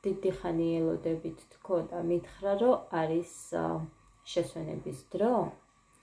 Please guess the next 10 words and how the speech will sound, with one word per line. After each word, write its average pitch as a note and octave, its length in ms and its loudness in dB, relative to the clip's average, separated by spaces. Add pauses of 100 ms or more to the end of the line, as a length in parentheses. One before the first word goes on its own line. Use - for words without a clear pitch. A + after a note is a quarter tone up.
(1400)
ა, G3 120 -8 (600)
და B3 200 0 (1200)
მალე G3 300 0
უნდა G3+ 220 2
ჩამოსულიყო. E3 800 -8 (520)
სამს F#3+ 480 -2 (160)
აკლდა D#3 720 -6 (160)
რაღაც D#3+ 400 -4 (120)
წუთები, - 640 -8
რომ G#3+ 220 2